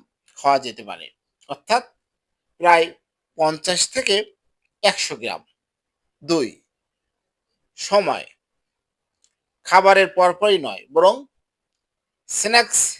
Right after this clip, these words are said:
হিসেবে আলাদা করে খাওয়া ভালো। তিন, সঙ্গী খাবার। আম খাওয়ার সময় প্রোটিন বা ফাইবারযুক্ত কিছু, যেমন বাদাম,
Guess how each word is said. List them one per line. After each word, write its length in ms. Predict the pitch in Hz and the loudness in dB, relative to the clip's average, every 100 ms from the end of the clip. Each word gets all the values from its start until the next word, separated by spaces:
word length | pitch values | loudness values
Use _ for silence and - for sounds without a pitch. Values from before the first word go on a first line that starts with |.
| 202 | -4
হিসেবে 340 | 196 233 277 370 _ _ _ _ | -2 0 -2 -6 _ _ _ _
আলাদা 320 | 151 160 170 190 | -2 0 0 -2
করে 140 | 214 - - | -4 -6 -2
খাওয়া 240 | 165 156 - _ _ _ | 0 0 -4 _ _ _
ভালো। 300 | - 104 87 _ _ _ _ _ _ _ _ _ 208 | -16 -16 -16 _ _ _ _ _ _ _ _ _ -2
তিন, 180 | 165 113 - _ _ _ _ _ _ _ _ _ _ _ _ - | -2 -4 -14 _ _ _ _ _ _ _ _ _ _ _ _ -12
সঙ্গী 400 | - 226 226 233 156 | -4 -2 -2 -6 -8
খাবার। 260 | 139 95 - _ _ _ _ _ _ _ _ - | -10 -10 -16 _ _ _ _ _ _ _ _ 2
আম 260 | 175 196 247 - _ _ _ _ - | 2 2 -2 -16 _ _ _ _ -2
খাওয়ার 340 | 170 175 170 - | 2 4 2 -2
সময় 260 | 247 190 175 | -6 -6 -6
প্রোটিন 340 | 175 175 202 240 180 | -8 -8 -8 -10 -2
বা 100 | 170 214 - _ _ _ _ _ - | -2 -2 -8 _ _ _ _ _ 0
ফাইবারযুক্ত 580 | 190 233 247 247 233 254 220 | 2 2 0 -2 -10 -12 -10
কিছু, 220 | 214 240 262 _ _ _ _ _ _ _ _ _ - | -8 -8 -10 _ _ _ _ _ _ _ _ _ -2
যেমন 240 | 175 170 143 | 2 2 0
বাদাম, 260 | 143 156 | 2 2